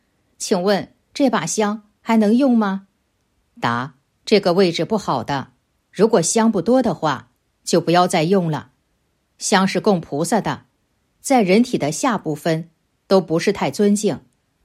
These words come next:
我们给别人礼物的时候，总是要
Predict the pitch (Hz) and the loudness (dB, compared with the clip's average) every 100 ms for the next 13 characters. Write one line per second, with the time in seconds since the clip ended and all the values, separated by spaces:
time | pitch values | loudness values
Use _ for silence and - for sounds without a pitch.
0 | _ _ _ - 190 190 190 170 180 185 | _ _ _ 2 2 2 0 0 0 0
1 | 196 165 156 208 160 143 147 180 147 - | 0 0 0 0 0 -4 -4 -2 -4 -4
2 | _ _ _ - 190 160 196 196 160 131 | _ _ _ 0 2 2 2 2 0 -4